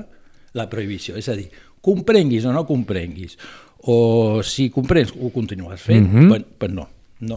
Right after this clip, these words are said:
Speaker 1: no ho faràs.
Speaker 2: El pare i la mare ens estimen i necessitem això.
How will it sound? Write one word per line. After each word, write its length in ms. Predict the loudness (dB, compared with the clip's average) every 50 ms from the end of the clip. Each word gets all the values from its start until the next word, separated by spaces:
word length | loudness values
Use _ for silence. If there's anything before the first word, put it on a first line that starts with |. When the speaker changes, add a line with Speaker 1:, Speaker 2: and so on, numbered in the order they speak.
| -10 -8
Speaker 1:
no 120 | -6 -6
ho 60 | -6 -6
faràs. 460 | -8 -12 -12 -12 -16 -18 -20 -20 -20 -20 -20 -16
Speaker 2:
El 500 | -8 -6 -4 -4 -2 -2 -2 -2 -4 -2
pare 300 | 0 0 2 2 2 2
i 40 | 2
la 120 | 2 2
mare 260 | 2 2 2 0 0
ens 180 | 0 0 2 2
estimen 480 | 2 2 2 2 2 2 2 2 0 0
i 60 | 0
necessitem 560 | 0 0 0 0 0 0 0 2 2 0 0
això. 240 | -2 -4 -6 -10